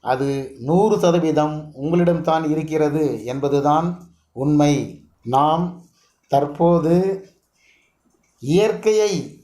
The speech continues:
சார்ந்துதான் வாழ வேண்டும் என்ற நிலைக்கு முற்றிலுமாக தள்ளப்பட்டு இருக்கிறோம். தற்போது குறிப்பாக நகரங்களில் வாழ்கின்ற மக்கள்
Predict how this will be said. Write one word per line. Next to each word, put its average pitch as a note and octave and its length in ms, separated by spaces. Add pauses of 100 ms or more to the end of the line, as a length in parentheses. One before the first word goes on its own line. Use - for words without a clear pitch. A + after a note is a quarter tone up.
(160)
சார்ந்துதான் F#3 840
வாழ E3+ 340
வேண்டும் D#3+ 540
என்ற C#3+ 280
நிலைக்கு D#3+ 800
முற்றிலுமாக E3+ 960
தள்ளப்பட்டு D#3+ 680
இருக்கிறோம். C#3+ 880
தற்போது E3+ 880 (560)
குறிப்பாக F3+ 540
நகரங்களில் E3+ 760
வாழ்கின்ற C#3 460
மக்கள் C3 600